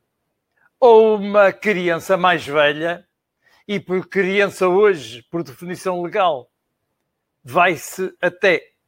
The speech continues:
aos dezoito anos, portanto, um adulto ou uma criança tem uma atração sexual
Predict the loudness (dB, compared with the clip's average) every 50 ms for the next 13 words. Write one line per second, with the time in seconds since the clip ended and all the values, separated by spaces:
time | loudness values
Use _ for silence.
0 | _ _ 0 0 0 0 0 -2 -2 -2 -2 -2 -2 -2 0 0 0 -2 -6 -16
1 | -20 -20 _ _ _ _ _ _ _ _ _ _ _ _ _ _ _ _ _ -20
2 | _ -2 -2 -2 -2 -8 _ _ -4 -2 2 2 2 2 2 0 -2 -2 -4 -8
3 | _ _ _ _ 2 2 4 2 2 0 -2 -2 -2 -2 -4 _ _ _ _ _
4 | _ -2 -2 0 0 2 2 2 0 -2 -8 -8 -8 -8 -8 -8 _ _ _ _
5 | _ _ _ _ _ _ _ _ _ _ 2 2 2 2 -2 -4 0 0 0 0
6 | -2 -2 -2 0 0 0 -2 -4 -2 0 0 0 0 -4 -10 -16 -18 -2 0 2
7 | 2 2 -2 -12 -18 -12 -6 -4 -2 0 2 2 0 0 -2